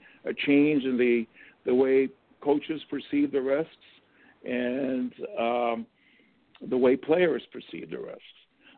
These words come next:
You know, we, we, we don't see, um, you know, our practices are done without helmets most of the time, uh, because we're aware of that, and we wanna make sure that we teach the players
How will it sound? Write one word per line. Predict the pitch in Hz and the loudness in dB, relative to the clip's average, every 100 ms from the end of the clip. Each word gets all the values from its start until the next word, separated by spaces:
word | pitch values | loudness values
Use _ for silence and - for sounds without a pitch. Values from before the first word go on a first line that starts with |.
| _ | _
You | - | -4
know, | 123 104 | -2 0
we, | 131 147 147 | 4 4 2
we, | 147 147 139 - | 2 0 0 0
we | 151 | 0
don't | 160 175 151 - | 0 0 -4 -2
see, | 156 151 147 143 _ _ _ - | 2 4 4 0 _ _ _ -10
um, | 120 120 120 113 113 _ _ _ - | -6 -6 -6 -8 -14 _ _ _ -8
you | 151 | -4
know, | 131 | 0
our | 143 147 147 | 4 4 4
practices | - 143 147 - 151 - 135 123 | -2 0 0 0 -8 -6 -8 -4
are | 131 131 | -2 -2
done | 139 135 | -2 -2
without | 131 131 135 | -4 -4 -4
helmets | 135 165 - - 113 | -2 -4 -6 -14 -8
most | 131 - | -8 -8
of | 107 | -14
the | 98 | -14
time, | 104 - - _ _ _ _ | -16 -16 -20 _ _ _ _
uh, | - 107 | -6 -4
because | 107 123 135 123 | -4 -6 -6 -4
we're | 131 135 | 0 2
aware | 135 139 147 147 | 2 2 0 -2
of | 110 | -4
that, | 104 110 - | -4 -4 -6
and | 123 | -6
we | 131 135 | -4 -4
wanna | 139 131 | -4 -4
make | 127 120 - | -6 -8 -6
sure | 143 | -6
that | 135 127 | -6 -10
we | 127 120 | -12 -10
teach | 123 131 - - | -8 -6 -8 -12
the | - | -14
players | - 156 160 127 123 | 0 4 4 2 -6